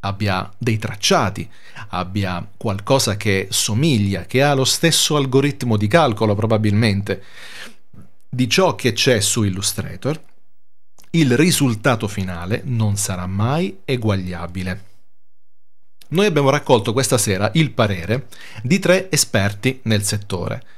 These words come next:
nel settore grafico, nel settore software. Tre esperti che lavorano quotidianamente con tutti i programmi da noi citati. Ne usano anche tanti altri, ma stasera ci concentriamo solo su quelli, eh, che ho nominato poco fa, Illustrator, Photoshop e InDesign.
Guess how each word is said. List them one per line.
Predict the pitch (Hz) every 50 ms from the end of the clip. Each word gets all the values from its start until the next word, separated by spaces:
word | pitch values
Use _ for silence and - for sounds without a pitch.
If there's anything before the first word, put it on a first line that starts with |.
| - - - - - -
nel | 98 98
settore | - 101 - - 175 180
grafico, | - 104 123 131 131 - 131 123 135 120
nel | 107 101 101
settore | - 110 104 - 104 95 95
software. | - - 107 - 107 - - - 117 - - - - - - - - - - - -
Tre | - 185 214
esperti | 175 - - - 190 208 220 - - 117
che | - 120 107
lavorano | 104 113 123 147 147 120 107 101 98 95 104
quotidianamente | - 196 208 202 185 143 127 123 117 110 110 120 165 190 190 208 -
con | - 113 104 101 101
tutti | 101 190 196 190 - - 202 - -
i | 131
programmi | 117 131 127 117 110 107 107 113 117
da | 113 113
noi | 104 101 98 95
citati. | - 104 104 95 90 - - - - - - - - - - - - 110
Ne | 101 107 117
usano | 143 165 165 - 147 135 123 120
anche | 120 120 - 127
tanti | 107 117 104 101 98 107 110
altri, | 98 78 69 101 101 - 117 127 - -
ma | - 156 160
stasera | 151 - 190 180 - 120 107 117
ci | 107 - 117
concentriamo | 107 107 104 104 120 117 110 101 107 92 87 87 85 98 101 101 - - - - - - -
solo | - - 156 160 170 170
su | - - 123 104
quelli, | - 117 107 104 104 104 107 104 98 101 - - - - -
eh, | - 92 90 90 90 87 87 85 85 85 85 - - 101 104
che | - 156
ho | 151 143
nominato | 139 139 143 139 110 92 98 104 107
poco | 101 101 104 -
fa, | 110 - - 104 -
Illustrator, | - 98 101 - - - - 101 95 95 - 104
Photoshop | - - 160 - 156 - - 98 101 - - -
e | - 147
InDesign. | 120 104 98 95 - - 143 120 101 101